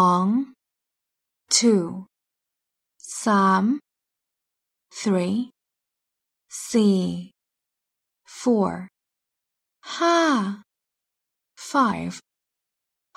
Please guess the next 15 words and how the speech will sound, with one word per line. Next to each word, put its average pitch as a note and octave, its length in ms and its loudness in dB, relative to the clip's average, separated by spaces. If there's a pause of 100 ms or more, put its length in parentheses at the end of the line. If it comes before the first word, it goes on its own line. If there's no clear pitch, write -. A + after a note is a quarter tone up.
(140)
ห - 20 -10 (160)
ก F#3 40 -18 (1200)
six. - 580 -6 (960)
เ - 40 2
จ็ - 20 0 (160)
ด - 20 -18 (1200)
seven. A#3 420 0 (1120)
แ A3+ 40 2
ป - 20 6 (360)
ด - 20 -10 (1120)
eight. - 260 -4 (1120)
เ D4 40 4
ก้ - 20 4 (180)
า C#4+ 80 4 (1600)
nine. E3+ 400 0